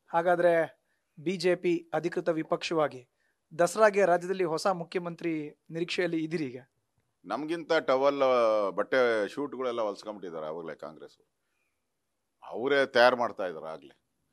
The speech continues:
Speaker 2: ನಾವು ಅವತ್ತಿಂದ ಹೇಳಿದಿರಿ, "ಈ ಸರ್ಕಾರನ ನಾವು ಬೀಳಿಸಲ್ಲ, ಇದಾಗೆ ಇದು ಪತನ ಆಗ್ತೈತೆ, ಅವರ ಒಂದು ದುರಾಡಳಿತದಿಂದಲೇ ಪತನ ಆಗ್ತೈತೆ" ಅಂತ ನಾವು ಹೇಳಿದ್ರಿ. ಈಗ ಅದು ಪ್ರೂವ್ ಆಗ್ತಾ ಇದೆ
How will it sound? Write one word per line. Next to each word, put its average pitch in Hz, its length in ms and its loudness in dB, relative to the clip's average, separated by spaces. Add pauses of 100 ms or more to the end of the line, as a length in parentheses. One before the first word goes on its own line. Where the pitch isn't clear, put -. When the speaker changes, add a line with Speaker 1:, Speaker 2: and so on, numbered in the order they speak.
(200)
Speaker 2:
ನಾವು 113 240 -4
ಅವತ್ತಿಂದ 120 400 -6
ಹೇಳಿದಿರಿ, 110 400 -6
"ಈ 110 40 -10
ಸರ್ಕಾರನ 107 540 -6
ನಾವು 98 220 -6
ಬೀಳಿಸಲ್ಲ, 85 480 -6 (680)
ಇದಾಗೆ 123 480 0
ಇದು - 140 -8
ಪತನ 113 280 2
ಆಗ್ತೈತೆ, 95 720 -4 (280)
ಅವರ 110 220 -4
ಒಂದು 104 800 -4 (420)
ದುರಾಡಳಿತದಿಂದಲೇ 117 1000 0
ಪತನ 117 340 -4
ಆಗ್ತೈತೆ" 104 420 -6
ಅಂತ 90 140 -12
ನಾವು 80 280 -10
ಹೇಳಿದ್ರಿ. 92 360 -8
ಈಗ 139 420 -6
ಅದು 143 240 0
ಪ್ರೂವ್ 185 280 4
ಆಗ್ತಾ 135 260 4
ಇದೆ - 240 -14